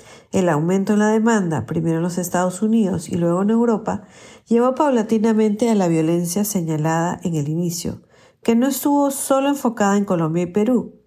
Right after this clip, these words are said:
pues se fue extendiendo por América Central y México,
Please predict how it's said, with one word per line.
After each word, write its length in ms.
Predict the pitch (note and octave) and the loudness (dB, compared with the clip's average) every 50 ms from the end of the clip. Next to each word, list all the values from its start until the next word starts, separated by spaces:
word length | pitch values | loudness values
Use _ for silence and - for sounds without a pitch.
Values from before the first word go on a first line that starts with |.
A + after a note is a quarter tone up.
| _ | _
pues 180 | - G3+ G3+ G3 | 0 0 0 2
se 140 | - G3+ G3 | 0 -2 -2
fue 160 | - - A#3 | 0 -2 -2
extendiendo 640 | A3+ A3+ - A#3+ G#3+ F#3 F3 F#3+ F#3 F3 F3 E3+ E3+ | 0 0 -2 -2 -2 0 0 0 0 0 -2 -2 -2
por 100 | - C#3+ | -2 -2
América 420 | D3+ D#3+ F3 F#3+ G#3+ A3 A3 G#3+ | -2 0 0 0 0 0 0 -2
Central 520 | G3+ - E3+ E3 E3 - F#3+ A3+ A#3 A3+ - | -2 -2 -4 -4 -2 -2 -2 -2 -2 -2 -2
y 120 | - G3+ | -2 -2
México, 580 | F3+ F3 F3 D#3 - - - - - - D#3+ | 0 0 0 -2 -2 -6 -10 -10 -8 -10 -10